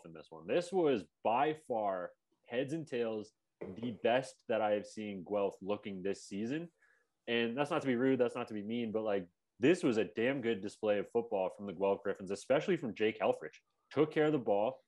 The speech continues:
worked it downfield efficiently, over two hundred yards passing, two touchdowns. So they're getting into the red zone, they're scoring in the red zone, which is what I love to see.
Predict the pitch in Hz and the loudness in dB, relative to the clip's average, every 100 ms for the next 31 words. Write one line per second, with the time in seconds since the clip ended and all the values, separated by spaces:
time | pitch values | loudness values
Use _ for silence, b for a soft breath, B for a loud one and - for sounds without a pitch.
0 | _ 107 139 156 156 143 139 127 135 120 | _ 4 4 4 0 2 0 -2 -6 -4
1 | 113 104 - 107 110 131 - _ _ - | -4 -6 -6 -8 -6 -6 -10 _ _ 4
2 | 151 175 196 190 165 165 147 147 131 - | 6 6 4 2 2 0 0 0 -2 -2
3 | 123 123 - 135 131 _ _ - 190 202 | 0 0 -4 -10 -12 _ _ -8 -2 0
4 | 180 147 - 143 151 - 120 113 160 180 | 2 0 0 -2 -2 0 2 4 4 6
5 | 185 185 170 143 139 120 131 135 120 - | 6 6 6 8 6 6 2 2 -2 -6
6 | - - 220 226 208 170 135 135 120 117 | -14 0 6 8 8 4 0 -2 0 0
7 | 107 120 120 113 _ b b - 110 113 | -2 -4 -4 -6 _ b b -2 2 4
8 | 113 117 110 101 - 101 - 107 101 | 6 8 6 4 0 -10 -4 -4 -4